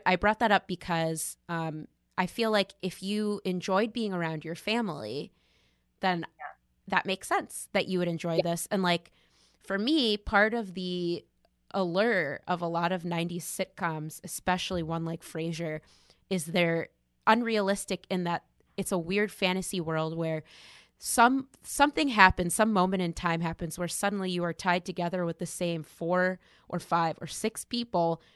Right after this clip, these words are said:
Speaker 1: for an extended period of time, and you just, like,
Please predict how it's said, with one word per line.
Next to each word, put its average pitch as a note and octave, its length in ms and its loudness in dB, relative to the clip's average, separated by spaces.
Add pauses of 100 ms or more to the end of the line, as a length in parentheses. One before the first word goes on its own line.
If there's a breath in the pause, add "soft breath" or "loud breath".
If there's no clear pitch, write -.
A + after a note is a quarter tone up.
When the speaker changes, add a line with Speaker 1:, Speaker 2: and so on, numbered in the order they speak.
Speaker 1:
for - 180 0
an E3+ 260 2
extended G3 920 0
period E3+ 320 -2
of E3 100 -8
time, E3 320 -2
and E3 140 -4
you D#3+ 80 -4
just, D#3 240 -6
like, - 220 -6